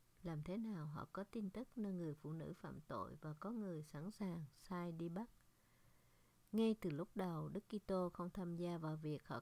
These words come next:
kết tội người phụ nữ. Ngài cúi xuống lấy tay viết trên đất với mục đích tránh hoặc ít nhất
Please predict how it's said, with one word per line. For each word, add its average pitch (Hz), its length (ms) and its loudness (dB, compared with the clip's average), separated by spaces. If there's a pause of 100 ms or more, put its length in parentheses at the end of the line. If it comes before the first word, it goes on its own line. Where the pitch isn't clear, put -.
kết - 260 -6
tội - 220 0
người 156 160 0
phụ 139 220 -6
nữ. 151 300 -2 (600)
Ngài 165 300 2
cúi 208 240 0
xuống 240 280 -2
lấy 247 140 -2
tay 202 300 -4
viết 208 420 -2
trên 196 220 -2
đất 226 180 -4 (100)
với 254 120 0
mục 254 260 -2
đích 214 140 -4 (360)
tránh 208 320 2 (300)
hoặc 160 200 -4
ít 220 240 -4
nhất 285 240 -4